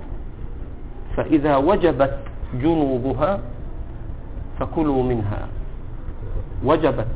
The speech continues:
وأطعموا البائس الفقير. وجبت جنوبها، أي إذا سقطت ولزمت الأرض. إذن فلما أخبر الله أن الأنعام إذا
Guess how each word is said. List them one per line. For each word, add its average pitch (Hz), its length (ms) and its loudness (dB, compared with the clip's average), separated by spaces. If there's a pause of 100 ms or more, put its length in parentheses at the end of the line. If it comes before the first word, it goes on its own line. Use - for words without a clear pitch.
(140)
وأطعموا 123 500 2
البائس 143 480 0
الفقير. 185 520 0 (840)
وجبت 180 480 6 (340)
جنوبها، 147 720 6 (140)
أي 185 240 6 (600)
إذا 135 300 6 (140)
سقطت 147 420 4 (680)
ولزمت 156 760 4
الأرض. - 440 2 (1500)
إذن 214 300 4 (280)
فلما 147 360 6
أخبر 139 320 2
الله 123 320 2 (580)
أن 123 240 4 (300)
الأنعام 127 540 2 (100)
إذا 127 380 4